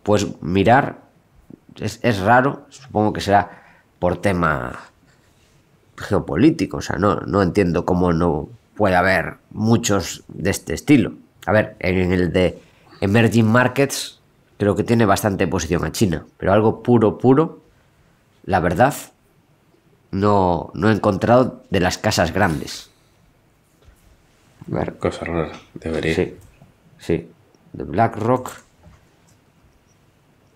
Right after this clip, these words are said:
Speaker 1: China. A ver. Indexado, es que estuve buscando, pero in-, no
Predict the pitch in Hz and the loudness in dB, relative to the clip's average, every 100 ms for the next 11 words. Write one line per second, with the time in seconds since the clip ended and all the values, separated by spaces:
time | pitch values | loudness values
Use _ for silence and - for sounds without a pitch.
0 | _ _ _ _ _ _ - - 113 113 | _ _ _ _ _ _ -12 0 2 4
1 | 120 - - _ _ _ _ - 87 87 | 0 -2 -18 _ _ _ _ -6 -2 -2
2 | 82 - - _ _ _ _ _ _ _ | -2 -8 -18 _ _ _ _ _ _ _
3 | _ _ _ _ _ _ _ _ _ _ | _ _ _ _ _ _ _ _ _ _
4 | _ _ _ - 107 92 92 139 127 107 | _ _ _ -2 0 0 0 2 2 2
5 | - 101 - - - - 117 127 117 - | 0 -2 -2 -8 -14 -6 0 0 0 0
6 | 131 110 123 - 87 85 85 - _ - | 0 0 -2 -4 -4 -4 -6 -18 _ -4
7 | 101 78 67 - 90 107 113 - | -4 -2 -6 -6 0 2 0 -4